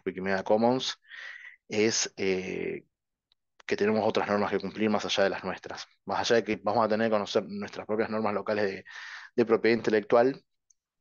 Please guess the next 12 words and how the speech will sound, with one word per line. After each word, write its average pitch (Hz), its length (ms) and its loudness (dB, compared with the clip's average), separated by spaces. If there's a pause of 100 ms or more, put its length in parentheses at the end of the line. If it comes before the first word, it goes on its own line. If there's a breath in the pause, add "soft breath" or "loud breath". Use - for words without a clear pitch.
(880)
tenemos 117 320 2
que 117 100 2
saber 113 360 4
que 120 280 4 (420 loud breath)
hay 113 140 2
un 110 80 0
montón 107 280 0
de 113 60 0
tratados 107 320 2
internacionales 107 800 0
y 107 140 -14
que 110 340 2